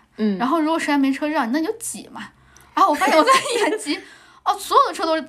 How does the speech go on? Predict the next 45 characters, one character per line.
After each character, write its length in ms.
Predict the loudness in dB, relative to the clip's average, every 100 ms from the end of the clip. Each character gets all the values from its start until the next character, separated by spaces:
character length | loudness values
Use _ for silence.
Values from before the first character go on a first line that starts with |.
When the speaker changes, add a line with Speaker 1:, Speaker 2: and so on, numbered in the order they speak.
| -12 -4
Speaker 2:
都 100 | -2
有 60 |
在 120 | 0 0
让 280 | 2 2
我， 140 | 0 -6
哎， 180 | -12 -12
我， 180 | -8 -8
我 160 | -8
不 180 | -14 -12
是 80 | -10
因 80 | -6
为 40 | -4
我 80 |
开 200 | -2 -2
的 60 | -2
什 120 | -2
么 100 | -4 -4
牌 240 | -8 -8
儿 160 | -6 -8
什 120 | -10
么 80 | -14
之 200 | -12 -8
类， 100 | -8
或 140 | -6
者 60 | -8
我 40 |
车 200 | -8 -6
有 100 | -6
多 140 | -4 -4
么 80 | -4
的 60 |
好 280 | -4 -8 -12
之 100 | -14
类 160 | -12 -12
的， 160 | -12 -16 -20 -20 -10
我 120 | -8
开 200 | -2 -2
的 60 | -2
就 80 | -6
是 80 |
本 180 | -8 -8
地 80 | -8
的 80 | -8
牌 160 | -8
儿， 160 | -10